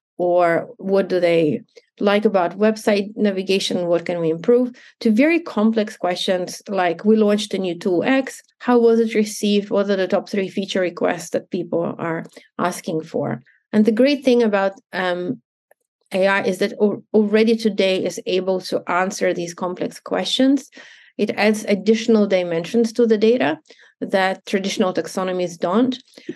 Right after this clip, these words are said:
And it can summarize and write the actual answers as well. So no <laughs> dashboards or complex analytical tools needed. And imagine if you can ask any question about your customer feedback directly from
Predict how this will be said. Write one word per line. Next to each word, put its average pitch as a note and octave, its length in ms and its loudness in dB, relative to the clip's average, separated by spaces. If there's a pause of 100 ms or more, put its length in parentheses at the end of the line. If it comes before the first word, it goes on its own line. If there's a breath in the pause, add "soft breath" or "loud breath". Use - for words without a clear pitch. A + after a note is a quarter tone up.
(200 loud breath)
And B3 240 4
it A#3+ 140 0
can B3 160 4
summarize A3+ 580 0
and G#3 200 -2
write G#3 200 0
the F#3 100 -2
actual E3+ 300 -4
answers E3 540 -4
as F3+ 160 -14
well. E3+ 320 -4
So - 160 2
no A#3 260 6
<laughs> A#3 80 2
dashboards A3 460 2
or G3 60 -2
complex F#3 500 -6
analytical F3+ 480 -4
tools F3 340 -6
needed. E3 460 -2 (480 loud breath)
And G3 160 0
imagine A3 480 4
if G#3 160 -2
you G#3 100 0
can G#3+ 220 -6
ask F#3 400 -4
any A3+ 220 4
question G#3 400 0
about F#3 280 -2
your E3+ 140 -4
customer F3 440 -2
feedback F3 500 -2
directly F#3 480 0
from F3 400 -2